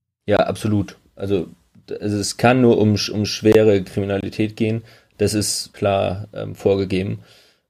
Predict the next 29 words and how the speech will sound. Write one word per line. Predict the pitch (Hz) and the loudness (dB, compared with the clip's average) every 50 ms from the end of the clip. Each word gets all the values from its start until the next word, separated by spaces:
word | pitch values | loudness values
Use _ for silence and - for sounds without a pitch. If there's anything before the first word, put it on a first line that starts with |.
| _ _ | _ _
Ähm, | - 104 101 98 98 98 95 123 | -6 -4 -4 -4 -4 -6 -2 0
jetzt | 139 - - | 0 0 0
ist | 120 - - | 0 0 2
das, | 135 139 - | 0 2 2
was, | 123 110 - - - - - _ - | 0 0 0 -4 -10 -14 -20 _ -4
wie | 117 107 | -2 0
gesagt, | 104 95 87 87 - - | 0 2 0 0 2 2
das, | 110 - - | 2 4 2
was | 104 - | 2 2
schwer | - - 120 135 135 | 4 4 4 6 4
ist, | - 135 - - | 4 0 0 0
das | - 107 104 | 0 2 2
ist | 107 101 - | 0 -2 0
sehr | 107 104 101 98 95 101 107 - - _ _ _ _ | 2 2 2 2 0 -2 -6 -10 -16 _ _ _ _
umstritten, | - 104 - - - 143 139 - 139 | -18 -18 -14 -4 -2 -2 -2 0 0
da | 117 104 | 0 0
kann | - - 107 | 0 0 -2
man | 101 | -2
sich | 98 98 | -2 -2
wirklich | 101 98 95 - - | -4 -4 -6 -6 -6
ganz, | 101 98 101 95 - - - _ - - | -6 -6 -6 -8 -10 -14 -16 _ -18 -14
ganz | 95 98 101 104 - | -14 -14 -14 -14 -18
böse | _ _ - 113 117 120 117 | _ _ 0 0 0 0 -2
drum | - 107 104 | -2 -4 -6
streiten. | 104 - 110 101 101 101 101 | -4 0 0 0 2 0 -2
Man | 101 95 | -2 0
kann, | 107 92 82 | 0 0 0
also | 104 104 101 | 0 -2 0
der, | 104 104 104 101 | 2 2 2 2